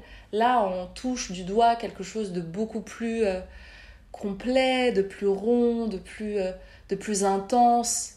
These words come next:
voilà, de presque palpable. Et je sais que vous la ressentez aussi, l'énergie d'amour. Et quand vous, quand vous avez un petit moment, un petit pic de peur ou d'angoisse, essayez de, de vous reconnecter à cette énergie d'amour qui est là, qui diffuse en vous, qui est dans votre cœur, qui est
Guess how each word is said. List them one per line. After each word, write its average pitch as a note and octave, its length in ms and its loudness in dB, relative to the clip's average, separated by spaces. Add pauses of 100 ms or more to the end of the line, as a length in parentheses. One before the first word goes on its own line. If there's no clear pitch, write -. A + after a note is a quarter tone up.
(140)
voilà, G3+ 240 -2
de F3+ 100 -2
presque G3+ 420 -4
palpable. G#3 680 0 (380)
Et G#3 80 4
je A3+ 100 4
sais C#4+ 220 4
que A#3+ 80 -2
vous A#3+ 60 2
la A3+ 100 8
ressentez G#3 420 -2
aussi, G3+ 300 -2
l'énergie F#3 420 -4
d'amour. F3 400 -4 (380)
Et G3 100 2
quand C#4+ 180 4
vous, A#3 400 0 (920)
quand C#4 140 4
vous C#4 160 4
avez A#3+ 160 8
un A3+ 140 6
petit A3+ 200 -2
moment, A#3 340 4
un G#3+ 80 2
petit - 180 -8
pic G#3 220 -10
de G#3 80 0
peur A3+ 360 0
ou G3 40 0
d'angoisse, G#3 680 0 (140)
essayez C4+ 380 0
de, G#3 240 4
de G3 140 2
vous G3 120 -6
reconnecter G3+ 600 -2
à G#3+ 40 0
cette G3+ 220 -6
énergie G3+ 360 -2
d'amour G3+ 420 0
qui - 160 -2
est G3 80 4
là, A3+ 200 8
qui A3+ 200 -2
diffuse B3+ 580 0
en A3+ 100 4
vous, A#3 180 0
qui B3 120 -8
est G3 40 -2
dans F#3+ 120 -2
votre F#3+ 260 0
cœur, C4+ 360 4 (260)
qui - 80 -8
est - 120 -12